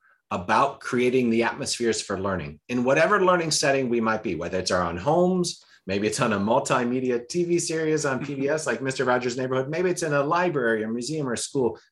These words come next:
the ways that we can be deliberate and intentional and apply what we're learning about learning that create those atmospheres for learning that really support our young people in extraordinary ways.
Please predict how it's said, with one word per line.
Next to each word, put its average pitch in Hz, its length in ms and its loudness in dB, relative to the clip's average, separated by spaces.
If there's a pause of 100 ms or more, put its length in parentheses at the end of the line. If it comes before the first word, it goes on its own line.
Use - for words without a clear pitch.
the 127 80 0
ways 165 400 2
that 147 80 4
we 131 160 0
can 131 120 -10
be 117 120 0
deliberate 120 640 0
and 110 80 -4
intentional 95 720 -4 (480)
and 117 120 0
apply 175 340 4
what 135 240 2
we're 120 200 4
learning 131 340 4
about 110 360 -2
learning 101 500 -2 (480)
that 117 260 -6
create 170 280 4
those 123 200 2
atmospheres 113 500 0
for 107 140 0
learning 104 320 0
that 107 240 -2
really 139 300 2
support 110 500 -2
our 104 100 -4
young 98 240 -4
people 92 300 -4
in 90 80 0
extraordinary 85 680 -4
ways. 76 460 -10